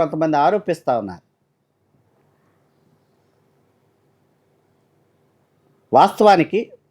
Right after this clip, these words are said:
నిరసన తెలియజేసే హక్కు మనిషిగా పుట్టిన తర్వాత ప్రతి మనిషికి ఉంటుంది. ఇది రాజ్యాంగం కల్పించిన హక్కు. వాక్ స్వాతంత్రం అనేది కూడా రాజ్యాంగం కల్పించిందే.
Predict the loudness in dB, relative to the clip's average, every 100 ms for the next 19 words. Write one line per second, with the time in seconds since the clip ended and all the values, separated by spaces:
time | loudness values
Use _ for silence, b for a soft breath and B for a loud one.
0 | _ _ _ _ _ _ _ _ _ _
1 | _ _ _ _ _ 0 0 2 0 2
2 | 2 2 0 -2 -2 -4 -4 -4 -4 -4
3 | -4 -4 -4 -8 -8 -4 -2 -2 -4 -4
4 | -6 -4 -4 -4 -6 -8 -8 -6 -8 -8
5 | -14 -12 -6 -2 -4 -2 -4 -4 -4 -4
6 | -4 -8 -6 -4 -6 -8 _ _ _ _
7 | _ _ _ _ -2 -2 -6 -8 -10 _
8 | _ _ _ _ _ _ _ _ _ _
9 | _ _ _ _ _ _ _ _ _ 2
10 | 2 2 0 2 2 0 -2 0 -2 -2
11 | -2 2 0 0 -2 -4 -4 -4 -4 -6
12 | -8 -8 -10